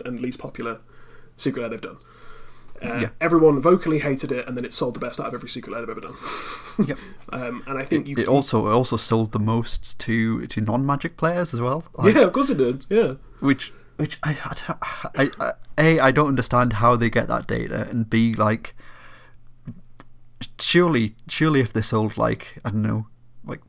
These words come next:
Speaker 2: two copies of it, then that's selling more than any other Secret Lair has to Magic players.
Speaker 1: <laughs> Ma-, I mean, maybe there was some kind of, uh, like, questionnaire they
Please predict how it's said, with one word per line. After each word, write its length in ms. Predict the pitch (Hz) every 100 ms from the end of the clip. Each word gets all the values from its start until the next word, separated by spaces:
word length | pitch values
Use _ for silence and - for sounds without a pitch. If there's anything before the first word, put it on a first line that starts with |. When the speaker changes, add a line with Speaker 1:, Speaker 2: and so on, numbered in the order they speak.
| -
Speaker 2:
two 280 | - 113 135
copies 380 | - 127 151 139
of 100 | 151
it, 160 | 160
then 100 | 120
that's 360 | 120 123 - - - -
selling 420 | - - 120 123
more 200 | 120 120
than 120 | 117 -
any 200 | 120 127
other 140 | 127
Secret 300 | - 120 -
Lair 200 | 127 120
has 160 | 127 120
to 80 | 123
Magic 260 | 123 139
players. 400 | - 131 147 - - 180 -
Speaker 1:
<laughs> 260 | 156 -
Ma-, 120 | 165 165
I 80 | 175
mean, 200 | 180 -
maybe 180 | 175
there 120 | 170 160
was 160 | 139
some 260 | - 143 123
kind 180 | 120 120
of, 260 | 117 - - -
uh, 280 | 120 123 120 - - -
like, 140 | 107
questionnaire 400 | - 127 131 127
they 140 | 127